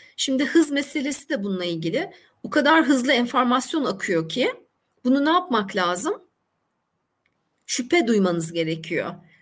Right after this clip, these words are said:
Şüphe duyuyor musunuz? Ne zaman şüphe duyarsınız? Yani tam bu noktada, yani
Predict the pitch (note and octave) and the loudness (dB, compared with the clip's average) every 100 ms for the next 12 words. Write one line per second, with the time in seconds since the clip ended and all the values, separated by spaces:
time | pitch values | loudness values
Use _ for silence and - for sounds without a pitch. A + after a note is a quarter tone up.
0 | _ - B3 D#4+ B3 B3+ C#4 A#3+ F3 - | _ -8 0 0 2 2 2 2 2 -2
1 | D#3+ G#3+ G#4 - - _ _ - C4 C#4 | -2 -4 0 -2 -4 _ _ -4 -2 0
2 | C4 G3 G3 G3 F#3+ F3 F#3 F3+ E3 D#3+ | -2 -4 -4 -6 -8 -6 -4 -4 0 0
3 | - F3+ A4 - - _ _ _ _ _ | 0 -2 -2 -2 -2 _ _ _ _ _
4 | _ _ G#3 G3 G3 G3 - D#4 E4 E4 | _ _ 0 0 0 -6 -4 2 2 2
5 | D4+ A#3 A#3 F#3+ E3+ E3+ - - - G#3 | 2 2 0 -2 -2 -4 -8 -20 -4 -2
6 | G3 G3 | 0 -2